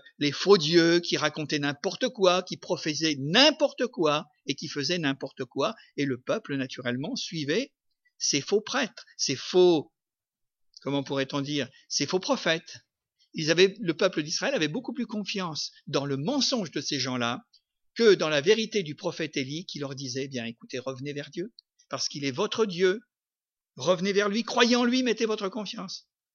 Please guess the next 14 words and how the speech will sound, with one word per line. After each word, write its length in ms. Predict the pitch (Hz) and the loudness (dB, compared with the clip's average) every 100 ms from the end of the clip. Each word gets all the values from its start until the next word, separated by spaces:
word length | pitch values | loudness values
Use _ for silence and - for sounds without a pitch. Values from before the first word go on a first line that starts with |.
| _ _ | _ _
Et 80 | 147 | -2
à 60 | |
un 40 | 160 | -2
moment 240 | 160 160 | -2 -4
donné, 300 | 151 156 190 | -4 -4 -4
eh 40 | 151 | -6
bien, 400 | 151 147 139 131 _ _ _ _ _ _ _ _ _ _ _ _ | -4 -2 -4 -6 _ _ _ _ _ _ _ _ _ _ _ _
Élie 340 | 156 156 196 196 | -4 -2 -2 -2
les 200 | 143 143 | -2 -4
a 60 | |
rassemblés, 580 | 143 151 170 160 165 180 | -2 -2 -4 -4 -4 -6
tous 100 | - | -6
ces 180 | - 139 | -8 -8
prophètes. 680 | - 131 143 131 - - | -8 -6 -6 -6 -8 -20